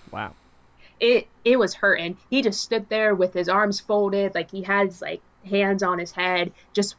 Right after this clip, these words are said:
Speaker 2: watching it, just getting motivated for next season 'cause he wants that. So I would not be surprised if he just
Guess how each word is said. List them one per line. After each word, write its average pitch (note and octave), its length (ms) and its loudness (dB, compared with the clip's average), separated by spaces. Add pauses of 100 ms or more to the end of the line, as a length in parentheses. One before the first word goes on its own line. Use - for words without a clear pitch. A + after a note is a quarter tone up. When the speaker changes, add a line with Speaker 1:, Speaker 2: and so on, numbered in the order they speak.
Speaker 2:
watching E3 580 -4
it, C3+ 200 -10 (340)
just G3 220 -4 (140)
getting G3 280 4
motivated E3 640 0
for E3 160 -8
next D#3+ 320 -6
season E3 400 -2
'cause - 200 -18 (100)
he F#3+ 140 -2
wants D3+ 400 -6
that. B2 260 -2 (380)
So E3 400 2
I G3+ 80 0
would F#3 160 0
not F#3 240 0
be F3+ 80 -4
surprised E3+ 480 -6
if E3+ 100 -12
he F3+ 140 -12
just - 320 -10